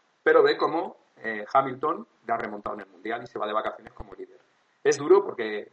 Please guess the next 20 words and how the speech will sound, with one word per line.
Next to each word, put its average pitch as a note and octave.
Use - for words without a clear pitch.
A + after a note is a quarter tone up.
eh, G#2+
Verstappen C3
hace C3+
dos A#2
carreras A#2+
se -
sentía A#2+
con G#2
ventaja A2+
suficiente, C#3
tanto C#3
moral C#3
como B2+
en B2+
puntos, D3+
para A#2
verse A#2+
campeón B2
del C3
mundo, F#3